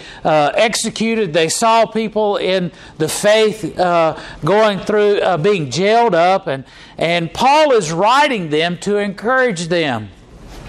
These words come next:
He's writing to encourage them to, to hold fast the faith, and he's encouraging them to realize,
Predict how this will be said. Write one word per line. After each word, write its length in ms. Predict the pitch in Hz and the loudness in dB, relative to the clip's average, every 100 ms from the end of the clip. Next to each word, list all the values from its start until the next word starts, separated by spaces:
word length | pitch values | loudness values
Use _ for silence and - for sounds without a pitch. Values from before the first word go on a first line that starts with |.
| - - - - | -16 -12 -12 -4
He's 240 | 190 220 151 | -2 -2 2
writing 480 | 208 233 285 262 196 | 4 4 4 0 0
to 140 | 220 | 0
encourage 640 | 196 175 - 247 262 185 | 0 -2 -2 2 2 0
them 340 | 165 214 226 185 | -2 0 0 -2
to, 260 | 190 175 - - - | -2 -2 -6 -16 -8
to 180 | - 175 | 0 0
hold 360 | 180 226 233 170 | 4 4 4 2
fast 500 | - 214 214 202 - | 0 4 4 2 -2
the 80 | 170 | -6
faith, 560 | - 190 185 147 - | 0 2 4 0 -2
and 180 | 147 127 - - - | -4 -4 -10 -14 -4
he's 240 | 175 165 | -2 0
encouraging 800 | 170 147 - 277 285 185 208 175 | -2 -4 -2 0 2 0 -2 0
them 320 | 165 196 196 | 0 0 0
to 200 | 190 180 | -2 0
realize, 680 | 165 233 233 196 175 175 170 | 2 4 4 6 6 4 0